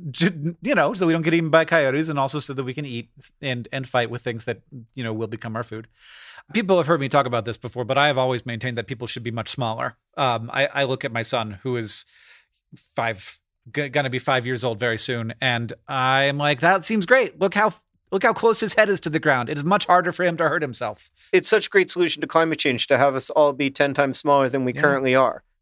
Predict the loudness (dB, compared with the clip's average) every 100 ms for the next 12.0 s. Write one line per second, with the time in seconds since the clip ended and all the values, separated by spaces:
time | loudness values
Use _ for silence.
0 | _ 4 4 -2 _ _ _ _ _ _
1 | _ _ 4 4 6 2 4 4 4 4
2 | 2 4 4 4 2 -4 -6 -12 -2 2
3 | 2 2 2 0 0 -2 2 4 4 2
4 | -6 -2 -2 -2 -4 -6 -8 -8 -4 -2
5 | 0 -2 0 2 2 2 -2 2 4 4
6 | 0 -4 -4 -6 -8 0 4 6 4 -2
7 | -8 -8 0 0 0 -6 -6 -2 -2 0
8 | -2 2 4 4 2 -4 _ _ _ _
9 | -2 4 4 4 -2 -8 _ _ _ 2
10 | 2 2 4 4 4 0 0 2 0 _
11 | -6 -4 2 2 4 0 0 -2 -2